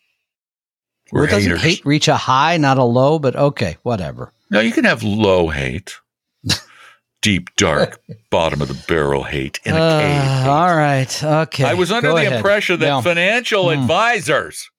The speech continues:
Speaker 2: Mm-hmm.
Speaker 1: especially ones like yourself that promote themselves as educators, was to help folks like me make better investing decisions. Yeah.
Speaker 2: I thought we were.
Speaker 1: Okay.
Speaker 2: Yeah.
Speaker 1: We still agree.
Speaker 2: Okay.
Speaker 1: We agree with you.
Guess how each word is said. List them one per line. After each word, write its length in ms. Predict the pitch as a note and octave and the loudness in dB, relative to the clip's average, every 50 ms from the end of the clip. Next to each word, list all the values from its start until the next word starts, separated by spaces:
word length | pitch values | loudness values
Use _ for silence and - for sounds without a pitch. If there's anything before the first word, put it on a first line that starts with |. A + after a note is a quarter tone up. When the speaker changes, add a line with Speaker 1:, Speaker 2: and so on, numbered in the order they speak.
| _ _ _ - | _ _ _ -4
Speaker 2:
Mm-hmm. 420 | - B2+ C3+ C#3+ D3 C#3+ C#3 D#3 E3+ - _ _ _ - | 0 0 2 4 4 4 2 2 0 -2 _ _ _ -6
Speaker 1:
especially 800 | - D3+ - - - - - A#3 C4+ C4+ - - A#3+ G#3+ G3+ F3+ | -6 -6 -6 -6 -8 -4 -2 0 0 0 0 0 2 2 2 2
ones 320 | E3 D#3+ E3+ E3 D3 - | 2 2 2 0 0 0
like 240 | D3+ C#3 C3 A2 - | 0 0 0 0 0
yourself 600 | A#2 A2+ G#2 - - C3+ F3 F3 A#2 E2+ - - - | -2 -2 -2 0 0 2 2 2 2 0 -2 -4 -4
that 160 | F#2+ - - | -4 -4 -4
promote 320 | - G2 G2 G#2+ C3 C3+ | -4 -2 0 0 0 0
themselves 480 | - G#2 F#2 F#2 - A#2+ G#2+ F#2+ D#2 E2 | 0 -2 -2 0 0 2 2 0 0 -4
as 180 | E2 D2+ - - _ _ _ - | -4 -6 -6 -10 _ _ _ -4
educators, 880 | - E3 G3+ A3+ A#3+ F3+ C3+ A2 - - F#2 E2+ D#2+ D2+ D#2 E2+ - - - _ - - - - - - | 0 2 2 2 2 0 -4 -6 -2 0 0 0 2 0 0 -2 -4 -6 -12 _ -20 -20 -20 -20 -8 -2
was 180 | C3 C#3 - - | -2 0 0 2
to 60 | C3 | 2
help 220 | C#3+ D#3+ F#3+ F#3+ | 2 2 0 0
folks 460 | - - E3 F3+ F3+ - - - - D3+ | -2 0 0 0 0 -2 -8 -8 -2 0
like 280 | E3 F#3 G3+ G3 - | 2 2 0 0 -2
me 240 | A2+ A2+ A2+ B2+ D3 | -2 -2 0 0 0
make 320 | C#3 A#2 A#2+ C#3 - - | 0 0 0 0 0 -2
better 280 | - G2+ G2 G2+ A2+ C3+ | -2 0 2 2 2 0
investing 560 | C#3 B2+ G#2 G2+ G#2 G2+ - - C#3+ C#3+ D3+ D3 | 0 0 0 0 0 0 -2 -6 -6 -8 -8 -8
decisions. 680 | - E3 - - - A#3 G3 C3+ G#2 E2 C#2+ - - _ _ _ _ _ _ _ _ _ _ _ _ _ _ _ _ _ _ _ - | -10 -10 -8 -6 -6 -4 -4 -4 -6 -8 -10 -12 -20 _ _ _ _ _ _ _ _ _ _ _ _ _ _ _ _ _ _ _ -14
Yeah. 340 | F#2 E2 D#2 D#2 D2 C#2 C#2 F2 B2+ | -12 -10 -8 -6 -6 -4 -2 0 0
Speaker 2:
I 40 | F#3 | 0
thought 200 | - E2+ G2 A#2+ | 0 -2 -2 0
we 100 | C3+ C#3+ | 0 0
were. 280 | D3+ D#3 G3 A3 G3 C#3+ | 2 2 2 2 2 2
Speaker 1:
Okay. 240 | G#2 G2+ A#2 - - | 2 0 -2 -2 -4
Speaker 2:
Yeah. 160 | - A2+ B2 D3+ | -4 -2 -2 -2
Speaker 1:
We 80 | E3 | -2
still 300 | - - - D#3 D#3 E3 | -2 -2 0 2 2 2
agree. 300 | E3+ C#3+ C#3+ D3 C#3 C#3+ | 2 2 2 2 2 0
Speaker 2:
Okay. 80 | C#3 B2 | 0 0
Speaker 1:
We 120 | C#3+ D3 C#3 | 0 0 0
agree 320 | A#2 F#2+ - D#3+ G3 A#3+ | 0 0 0 0 0 2
with 200 | C4 A#3 E3 C3 | 2 0 0 0
you. 240 | C#3 C#3+ E3+ G3+ | 0 0 0 0